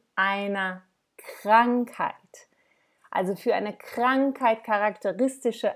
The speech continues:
Erscheinungen. Das sind Symptome. Hallo auch an Mirella und Sobsobi. Hallo auch an Trisha. Hallo.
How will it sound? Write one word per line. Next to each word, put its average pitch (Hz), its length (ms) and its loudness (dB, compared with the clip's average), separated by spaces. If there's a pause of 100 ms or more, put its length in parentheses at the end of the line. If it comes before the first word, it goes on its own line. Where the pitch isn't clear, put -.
Erscheinungen. 208 1300 0 (420)
Das - 380 2
sind 226 420 4
Symptome. 240 1800 6 (640)
Hallo 302 480 12
auch 247 300 8
an 233 220 6
Mirella 247 640 8
und 220 320 2
Sobsobi. 254 1000 6
Hallo 233 800 4
auch 220 220 4
an 190 280 -4
Trisha. 269 720 0
Hallo. 254 640 4